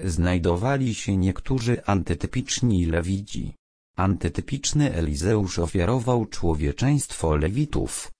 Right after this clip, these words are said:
by iść za antytypicznym Eliaszem, werset dwudziesty pierwszy. Polskie przekłady błędnie oddają początek tego wersetu jako "wrócił do niego",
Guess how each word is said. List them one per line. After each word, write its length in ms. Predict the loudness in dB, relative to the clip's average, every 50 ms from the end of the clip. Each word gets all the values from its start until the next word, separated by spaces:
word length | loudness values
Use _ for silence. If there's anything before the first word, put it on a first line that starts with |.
| _ -14 -10
by 200 | -4 -2 0 0
iść 640 | 0 -2 -6 -6 -4 -2 0 0 -2 -4 -6 -8 -8 -4
za 180 | -2 0 0
antytypicznym 1080 | 2 2 2 2 2 2 0 -2 -2 -2 -4 -4 -4 -4 -4 -2 0 2 2 4 4 4
Eliaszem, 800 | 4 2 2 2 2 0 0 0 0 2 2 4 2 2 0 -2 -8 -12 -10 -6
werset 580 | -4 -2 -2 -2 -2 -2 -2 -2 -2 -2 -6
dwudziesty 640 | -6 -4 -4 -2 -2 -2 -2 -2 -2 -2 -2 -4 -2
pierwszy. 720 | 0 0 0 0 0 -2 -4 -6 -6 -4 -4 -6 -6 -8 -12 _ _ -4
Polskie 580 | 0 2 2 2 2 0 -4 -4 -2 0 0 0
przekłady 720 | -2 -2 -2 -2 -2 0 2 2 2 2 4 4 2 2
błędnie 720 | 2 2 2 2 4 4 2 2 4 4 4 4 4 2
oddają 680 | 2 0 0 0 0 0 2 2 2 2 0 0 0 0
początek 760 | 0 0 0 0 0 0 0 0 -2 -2 -2 -4 -4 -6 -6
tego 360 | -2 -2 0 2 2 2 2
wersetu 600 | 2 2 0 0 0 0 0 -2 0 0 0 0
jako 420 | 2 2 2 0 0 0 -2 -2 0
"wrócił 640 | 0 2 2 2 0 0 -2 -2 0 0 0 0 0
do 140 | 0 0
niego", 500 | 0 0 -2 -4 -6 -6 -6 -6 -6 -8